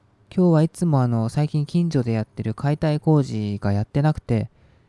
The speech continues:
快適に寝、寝れるんじゃないかと思いきや、大した寝れませんでした。なので今ちょっと三十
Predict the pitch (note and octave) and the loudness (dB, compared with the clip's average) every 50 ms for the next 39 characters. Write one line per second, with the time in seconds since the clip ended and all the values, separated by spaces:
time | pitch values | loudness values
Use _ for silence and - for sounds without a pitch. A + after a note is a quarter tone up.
0 | _ _ _ _ _ - E3 D#3+ D#3 D#3 E3 D#3 - D#3+ D#3+ D3+ C#3+ C#3+ C#3+ - | _ _ _ _ _ -4 -2 -2 0 0 -2 -4 -2 -2 -2 0 0 -2 -2 0
1 | C3 C3+ C3+ C#3 D3+ D3+ E3 E3+ E3 D#3 D3 B2+ B2+ C3 C3 - B2+ - - G#2 | 2 2 4 4 4 4 2 2 2 2 0 0 0 0 0 -2 -4 -4 -4 -6
2 | G2+ - - _ _ _ _ _ _ _ _ _ _ C#3+ C#3+ D3+ E3+ F3+ F#3+ F#3+ | -8 -8 -12 _ _ _ _ _ _ _ _ _ _ 0 0 2 4 2 2 2
3 | F#3 - - E3+ E3+ F3 F3+ F3+ - - _ _ _ _ _ _ _ _ _ _ | 0 -4 -2 2 4 4 4 4 0 -4 _ _ _ _ _ _ _ _ _ _
4 | - D#3+ D#3+ D3+ - - A#2+ A2 A2+ A#2 B2 B2 B2+ B2 A#2+ C3+ B2 A#2 G2+ - | 2 4 4 4 2 0 -2 0 2 2 2 2 2 0 0 -2 -2 -2 -4 -6
5 | - G2 F2+ - - _ _ _ _ _ _ _ _ _ _ _ _ _ _ _ | -8 -8 -8 -8 -12 _ _ _ _ _ _ _ _ _ _ _ _ _ _ _
6 | _ _ _ E3 E3 D#3+ D3 C3 C3 C#3 C#3+ C3+ B2+ B2+ C3+ - - _ - A#2 | _ _ _ 0 2 4 4 4 2 2 2 0 0 -2 -2 -6 -6 _ -6 -6
7 | - - C#3 C#3+ D3 D3+ C#3+ - D3+ | -4 -2 -2 0 0 -2 -2 -2 -4